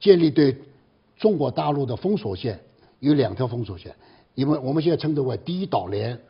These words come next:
和第二岛链。中国是黄海、北海、南海、朝东啊，都是要，要靠近太平洋嘛。他就在进入太平洋之前呢，有一些的岛屿把它包围起来了。他从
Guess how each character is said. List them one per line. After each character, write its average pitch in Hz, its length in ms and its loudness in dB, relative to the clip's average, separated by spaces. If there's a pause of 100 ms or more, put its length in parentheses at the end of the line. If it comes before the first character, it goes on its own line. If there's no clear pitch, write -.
(200)
和 123 160 -4
第 180 220 4
二 170 100 4
岛 92 200 -8
链。 95 220 -10 (840)
中 233 200 2
国 143 160 0
是 110 120 -4
黄 139 380 -2
海、 98 360 -4
北 160 220 4
海、 104 300 -2
南 127 300 -2
海、 107 220 -8 (460)
朝 - 200 -4
东 190 280 0
啊， 95 120 -4 (360)
都 170 100 0
是 127 300 -4 (240)
要， 180 120 4 (220)
要 190 100 6
靠 180 220 0
近 156 100 0
太 180 200 2
平 156 100 2
洋 120 160 0
嘛。 123 220 -2 (340)
他 226 140 2
就 233 120 2
在 208 120 8
进 269 240 6
入 214 80 6
太 208 180 4
平 185 80 6
洋 180 100 6
之 180 140 -4
前 120 220 -2
呢， 120 120 -2 (280)
有 151 180 2
一 226 140 0
些 208 160 4
的 175 80 4
岛 110 200 -2
屿 117 140 -4
把 127 140 0
它 127 80 -2
包 131 160 -2
围 113 160 -2
起 - 120 -12
来 78 120 -12
了。 64 80 -14 (480)
他 180 120 0
从 180 220 2